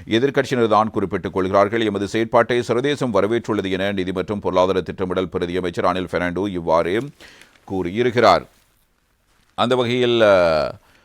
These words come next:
மிக பிரதானமாக நாடு என்ற அடிப்படையில் மிக மோசமான இயற்கை அனர்த்தத்தை எதிர்கொண்டிருக்கிறோம். எனவே, பேரிடரால் ஏற்பட்ட இழப்பை ஒருபோதும் மதிப்பிட முடியாது. சேதமடைந்த சொத்துக்களை இன்றளவில் மதிப்பிட முடியாத நிலை உள்ளது. இழப்புகளை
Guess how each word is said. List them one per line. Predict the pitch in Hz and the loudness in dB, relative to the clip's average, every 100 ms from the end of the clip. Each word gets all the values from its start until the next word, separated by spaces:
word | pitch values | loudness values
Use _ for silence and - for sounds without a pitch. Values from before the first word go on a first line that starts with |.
| _ _ _ _ _ _ _ _ _ - | _ _ _ _ _ _ _ _ _ -8
மிக | 117 120 | 0 0
பிரதானமாக | - 120 131 151 143 123 117 110 117 120 | 0 2 6 6 6 4 2 4 2 4
நாடு | 110 113 123 | 4 4 4
என்ற | 120 107 | 0 0
அடிப்படையில் | 107 95 107 110 | 0 0 -2 -2
மிக | 107 104 | -2 -2
மோசமான | 98 107 120 113 117 117 | -2 -2 0 2 2 2
இயற்கை | 101 95 104 | -2 -2 -2
அனர்த்தத்தை | 98 101 107 98 | -2 -6 -6 -4
எதிர்கொண்டிருக்கிறோம். | 95 107 120 107 98 101 107 | -4 -4 -2 0 -2 -2 -2
எனவே, | 101 98 101 | -2 -4 -4
பேரிடரால் | - 117 131 117 110 117 | -2 0 2 6 6 4
ஏற்பட்ட | 101 98 90 101 | -2 -4 -6 -4
இழப்பை | 92 107 123 | -2 -2 -2
ஒருபோதும் | 110 101 117 143 156 | -2 -2 0 -2 0
மதிப்பிட | 110 101 98 92 | -2 -2 -2 -2
முடியாது. | 90 87 82 82 120 170 - - - - | -2 0 2 2 -2 -6 -18 -20 -18 -2
சேதமடைந்த | 151 170 165 160 | 0 2 4 2
சொத்துக்களை | 131 127 135 117 123 127 | 2 -2 -2 0 0 2
இன்றளவில் | 110 117 113 120 | 0 2 2 0
மதிப்பிட | 110 101 107 110 | 2 0 0 -2
முடியாத | 98 92 104 110 | -2 0 2 4
நிலை | 110 113 | 2 -2
உள்ளது. | 110 113 117 | 0 0 0
இழப்புகளை | 117 110 107 113 110 107 110 | 0 0 0 -2 0 0 2